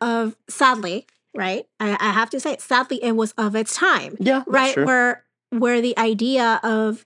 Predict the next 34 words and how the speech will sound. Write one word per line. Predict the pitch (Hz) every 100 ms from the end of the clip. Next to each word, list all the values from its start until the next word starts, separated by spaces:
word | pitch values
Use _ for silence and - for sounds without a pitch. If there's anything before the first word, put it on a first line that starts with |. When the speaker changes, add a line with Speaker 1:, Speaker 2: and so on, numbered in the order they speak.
| -
Speaker 1:
even | 233 220 220 208 -
an | 208
interracial | 233 226 - 233 214 208 214 233 208 202 185 185 - _ _
couple | - 247 233 269 277 285 277
being | 247 226 220
so | - 214
prominent | 220 - 214 226 240 262 262 - - - -
was | 226 214
basically | 226 226 220 226 233 226 226 226
Save | - 233 214
the |
Last | 208 185 190
Dance. | 226 190 214 311 - - - 339
Speaker 2:
Yeah. | 135 101 202
Speaker 1:
And | 233 226
that | 226
was, | 226 220
like, | 214 202 202 -
a | 220
big | 190 214 214 196
thing. | 233 214 233 349 - -
<laughs> | 269 - - - -
Speaker 2:
Well, | 151
there |
was | 269 269
one | 208
with | 160 -
Kristen | 165 - 156 120
Dunst | 107 123 151 -
and | 110
I |
think | 113 151
Jay | - 110
Rodriguez. | 113 101 101 143 196 -